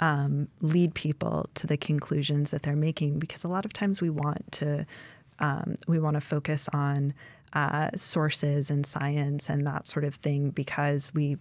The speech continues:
believe that that's the, the right way to come to our conclusions. The reality is, is that usually the thing that is influencing the most are, are the stories in our lives. Um, and so learning, uh,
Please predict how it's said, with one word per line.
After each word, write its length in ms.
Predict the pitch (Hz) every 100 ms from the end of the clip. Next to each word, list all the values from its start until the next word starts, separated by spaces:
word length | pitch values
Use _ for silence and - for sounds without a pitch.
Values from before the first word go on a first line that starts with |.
| -
believe 420 | 156 156 247 202
that 140 | 175 -
that's 340 | - - - -
the, 320 | 151 143 - -
the 100 | 151
right 340 | 147 151 -
way 240 | 143 143
to 120 | 147 -
come 220 | - 151
to 120 | -
our 100 | 143
conclusions. 800 | - 156 143 185 190 156 151 151 - - - - - -
The 160 | 190 165
reality 580 | 170 202 247 330 294 226
is, 200 | 214 196
is 180 | 190
that 340 | 196 - 175 -
usually 560 | 185 208 226 240 220
the 120 | 202 185
thing 260 | 180 175 170
that 260 | 170 165
is 180 | 170 165
influencing 600 | - 160 - 160 160 160
the 60 | 156
most 400 | 160 185 175 -
are, 180 | 151 143 -
are 100 | 143
the 100 | 143
stories 720 | - - 147 147 147 143 - - - - _ -
in 120 | 160
our 220 | 143 143
lives. 640 | 135 156 175 - - - -
Um, 340 | 151 143 - -
and 360 | 165 147 143 147
so 640 | - - 151 143 143 147 - - - - -
learning, 760 | - 156 156 160 156 151 151 165 _ _ _ -
uh, 360 | 151 139 -